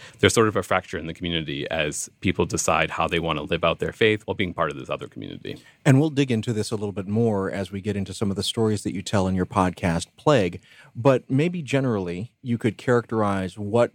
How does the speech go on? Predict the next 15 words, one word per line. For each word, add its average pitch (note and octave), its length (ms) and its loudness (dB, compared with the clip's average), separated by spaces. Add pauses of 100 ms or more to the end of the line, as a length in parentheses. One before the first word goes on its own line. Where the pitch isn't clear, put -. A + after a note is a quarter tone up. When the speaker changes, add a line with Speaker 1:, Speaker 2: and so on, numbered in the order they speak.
Speaker 2:
the F#2+ 380 0
emotional A2 560 0
response G2 600 -4
of F#2 80 -2
these G2+ 160 -4
communities G2+ 720 2
was F#2 400 0
to G2+ 400 0
hearing C3+ 460 4
from G2+ 340 0
Rome, G#2+ 420 2 (300)
"You're A#2 80 4
no A#2 180 4
longer G#2 320 -2
welcome F#2+ 560 -4